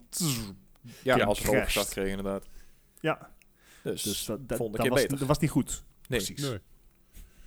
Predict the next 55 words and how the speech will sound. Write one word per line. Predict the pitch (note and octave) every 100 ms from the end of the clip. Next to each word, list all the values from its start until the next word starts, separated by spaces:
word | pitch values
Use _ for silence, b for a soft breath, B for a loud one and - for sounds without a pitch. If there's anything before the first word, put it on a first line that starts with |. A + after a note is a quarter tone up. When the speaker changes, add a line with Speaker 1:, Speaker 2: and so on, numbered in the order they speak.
| b b -
Speaker 2:
Dat | -
is |
gewoon, | G2+ F#2+ F#2
Speaker 3:
Dus. | G#2+ E2+
Speaker 2:
nee. | G#2+ - - b b b b b b
Nou | F#3 G#2+
ja, | A#2 - - -
dan | - C3 A#2+ A2+
zijn | G#2+ G#2+
we | G#2
inderdaad | G2+ G2
maar | G2+
naar, | F#2+ G2 G2
eh, |
naar | F#2+ G2
Valheim | A#2+ A#2+ A2 G2
overgegaan. | F#2+ F#2 F#2+ B2+ B2
Dus | G2
ja, | G#2 - - _ - - _ _ _ _ _
hetzelfde | - - - A2
idee | G#2+ G#2
als | G#2
Bart | B2 -
net. | A2 -
Ik, | G#2+
eh, | A2 G#2+
ik | C3+
heb | C#4
er | D#4+
wel | F#4
van | F4 B3
gemaakt. | - A2+
Ik | B2
vind | F3
hem, | E3
eh, | E3 E3
ik |
vind | - D3+
hem | C#3
inderdaad | B2+ D#3
leuk. | D3+ - _ b b b b b
Eh, | A#2
het, | A#2 G2+ A2 -
het | A2+ -
deed | A2
mij | A2+
heel | A2 B2
erg | A2+ G#2+
denken | A2 A2
aan | G#2
het, | G2+
eh, | G#2 G2
het | F#2+
oude | G#2+ G#2 G2
WoW. | G2+